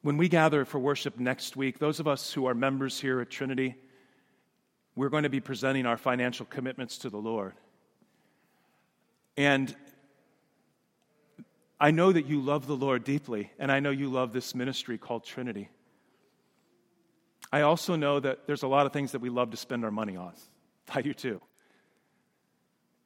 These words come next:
If we're going to make a real sacrifice and a real commitment, though, we're gonna have to let go of some of those things. Not just throw God some chump change, you know, leftovers.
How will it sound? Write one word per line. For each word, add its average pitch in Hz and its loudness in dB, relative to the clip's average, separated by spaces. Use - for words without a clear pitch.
If 135 -2
we're 175 6
going 185 6
to 175 -2
make 160 2
a 151 2
real 135 2
sacrifice 135 0
and 120 -4
a 113 -2
real 131 0
commitment, 143 -4
though, 117 -2
we're 123 -6
gonna 147 0
have 131 -2
to - -10
let 117 -2
go 120 -2
of 110 -8
some 113 -8
of 101 -8
those 104 -8
things. 107 -8
Not 190 4
just 196 -4
throw 151 0
God 131 4
some 127 -6
chump 131 -6
change, 123 -4
you 127 -2
know, 127 0
leftovers. 120 -2